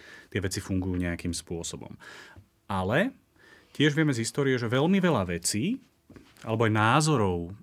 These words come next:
ideí, eh, boli považované za smiešne, napríklad. Eh, mysleli sme si, že jednoducho nefungujú a potom si zistili, že fungujú. Alebo fungujú trochu inak, možno. Eh, a bolo dôležité zase sa na ne zamerať. To znamená, že ja som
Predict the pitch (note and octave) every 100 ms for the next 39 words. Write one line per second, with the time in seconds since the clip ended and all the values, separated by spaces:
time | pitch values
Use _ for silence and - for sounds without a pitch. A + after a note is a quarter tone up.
0 | _ A#2 C3 C3+ F#2 F2 C#3 F#3+ - -
1 | - - - G#2+ G#2 C3+ C#3+ D3 C#3+ B2+
2 | G2 - G2+ - F#3 G3+ _ - - E3
3 | F3+ F3+ _ _ _ G#2+ G#2+ A2 B2+ B2+
4 | A#2+ A2 A2+ A2 G#2+ G2+ F#2 G#2 F3 E3
5 | F3+ F#3 F3+ C3 B2+ D3 C#3 C3+ - B2+
6 | - A2+ A2+ G#2 - - _ _ - D#3+
7 | F#3 F#3+ D#3+ E3+ F3 E3 D#3+ D#3+ - _
8 | _ _ _ - C3+ - D#3 C#3 C3 D#2+
9 | - - - _ - E2 E2 D2+ - -
10 | - - - - G#2 G#2 G2+ C3+ D3 D#3
11 | C#3 C#3 C#3 C3+ B2 A#2+ B2+ - A2+ G#2+
12 | G2 F2 D2+ D2 G#2+ B2 C3+ B2+ C3 C3+
13 | - F3+ C3+